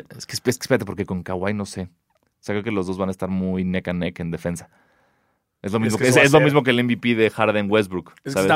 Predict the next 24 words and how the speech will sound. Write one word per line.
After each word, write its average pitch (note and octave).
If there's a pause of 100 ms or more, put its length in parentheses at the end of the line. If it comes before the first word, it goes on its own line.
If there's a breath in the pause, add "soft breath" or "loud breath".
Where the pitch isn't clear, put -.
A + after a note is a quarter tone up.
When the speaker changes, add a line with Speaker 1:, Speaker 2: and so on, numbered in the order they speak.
Speaker 2:
está, C3+
va C#3+
a C#3+
estar C#3+
bien C#3
difícil. B2+
O A#2+
sea, C3
lo C3
bueno E3
de C#3
la, A#2
del A2 (360)
dueto B2+
Kawhi-Paul A#2+
George B2+ (260 soft breath)
es A#2+
que C3+
los B2
dos, B2+
ofensiva C3+
y D3
defensiva, B2
son -